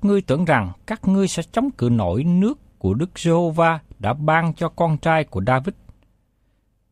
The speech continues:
Các ngươi một đoàn đông lớn có đem theo bò con vàng mà Jeroboam đã đúc làm thần của các ngươi. Các ngươi há chẳng có thể đứng nổi trước các thầy tế lễ của Đức Giê-hô-va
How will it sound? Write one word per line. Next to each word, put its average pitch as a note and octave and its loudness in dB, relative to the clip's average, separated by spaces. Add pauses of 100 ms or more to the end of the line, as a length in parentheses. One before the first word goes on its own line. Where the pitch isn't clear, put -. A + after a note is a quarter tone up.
(140)
Các - -6
ngươi G#3 4
một E3 0
đoàn A#2+ 2 (100)
đông F3+ 2
lớn G3+ 2 (240)
có G#3 2
đem F#3 2
theo F#3 0
bò B2 2
con F3 -2
vàng G#2+ 0
mà G2+ 0
Jeroboam E3 0
đã G2+ -2
đúc F3+ -4
làm A2+ 2
thần A2+ -2
của - -12
các - -6
ngươi. D#3 0 (720)
Các - -14
ngươi G#3 4
há A3+ 0
chẳng C3 -2
có - -8
thể G2+ 0
đứng A3 0
nổi A2+ 0
trước C4+ -6
các - -20
thầy G#2 0
tế G3+ -2
lễ G#2 0
của F3 -6
Đức G#3 -2
Giê-hô-va E3+ 0